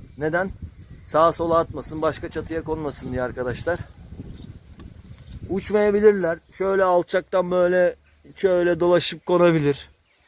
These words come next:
Hani biraz sabretmek lazım. Sabrede-, sabrederek olur bu işler. Sabır iş arkadaşlar yani. Biraz hafifte rüzgar da, hafifte desem de yani bayağı bir rüzgar var. Bakın ağaçlar, maaşlar, otlar, motlar sallanıyor.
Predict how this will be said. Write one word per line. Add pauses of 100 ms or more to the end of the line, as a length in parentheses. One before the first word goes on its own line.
(480)
Hani
biraz
sabretmek
lazım. (1800)
Sabrede-,
sabrederek
olur
bu
işler. (1500)
Sabır
iş
arkadaşlar
yani. (1600)
Biraz
hafifte
rüzgar
da,
hafifte
desem
de
yani
bayağı
bir
rüzgar
var.
Bakın
ağaçlar,
maaşlar,
otlar,
motlar
sallanıyor.